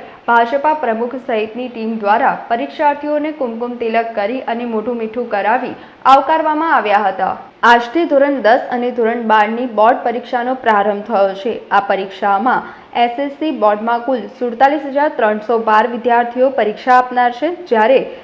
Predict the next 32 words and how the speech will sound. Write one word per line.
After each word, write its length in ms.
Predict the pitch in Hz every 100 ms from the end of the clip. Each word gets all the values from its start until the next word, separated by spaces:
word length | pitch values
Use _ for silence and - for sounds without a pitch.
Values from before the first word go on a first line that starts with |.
| - -
એચ 260 | 247 254
એસ 140 | 311 311
સી 200 | 311 311
બોર્ડના 460 | 214 208 214 240
કોમર્સ 420 | 254 220 214 254 - -
અને 160 | 226
વિજ્ઞાન 420 | 226 208 208 254
પ્રવાહ 340 | 277 240 226 226
મળી 300 | 208 247 202 -
અઠ્યાવીસ 440 | - 226 285 285 302
હજાર 240 | 294 285 294
જેટલા 300 | 262 254 269
વિદ્યાર્થીઓ 600 | 233 226 214 220 240 254
પરીક્ષા 440 | 226 202 - 247
આપનાર 440 | 214 - 202 196
છે. 260 | 185 220 - - - -
વિદ્યાર્થીઓ 580 | 214 214 220 226 226 233 254
શાંતિપૂર્ણ 760 | - 254 254 330 320 302 311
વાતાવરણમાં 680 | 262 220 233 226 233 247 262
પરીક્ષા 400 | 196 196 - 262 -
આપે 240 | 208 208 254
તેના 300 | 233 208 208
માટે 420 | 202 220 240 - - - 208
વહીવટી 440 | 233 294 294 320
તંત્ર 380 | 311 240 226 247
દ્વારા 280 | 247 247 262
તમામ 360 | 247 220 240
પ્રકારની 400 | 254 269 269 269
તૈયારીઓ 500 | 294 233 220 214 233
પરિપૂર્ણ 640 | 247 262 277 269 277 294 302
કરી 300 | 233 185 196
છે. 300 | - 180